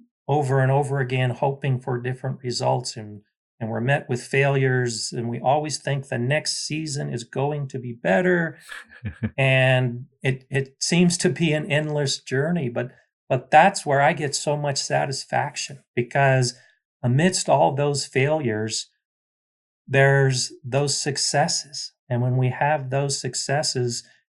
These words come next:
Speaker 1: it really resonates because we figured it out. We figured out what it was we did wrong,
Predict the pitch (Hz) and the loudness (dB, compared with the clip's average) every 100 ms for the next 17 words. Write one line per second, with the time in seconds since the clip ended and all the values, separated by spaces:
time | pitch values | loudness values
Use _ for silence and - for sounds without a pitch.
0 | _ 131 156 - - 120 127 156 175 156 | _ -6 -6 -12 -8 -6 0 6 6 4
1 | 135 120 139 160 - 135 123 113 - - | 0 2 2 2 0 2 2 0 -4 -10
2 | - 120 120 139 131 131 120 117 - 165 | -4 -4 0 2 4 4 0 -6 -4 -2
3 | - 151 135 135 131 135 170 - - 135 | -2 -2 2 2 2 2 -2 -10 -6 -4
4 | - 151 147 147 147 131 160 180 135 151 | -2 0 4 4 4 2 2 2 2 0
5 | 151 135 151 135 147 143 127 147 165 143 | 0 -4 -4 -4 -4 -4 -2 -2 0 0
6 | 131 127 | -2 -4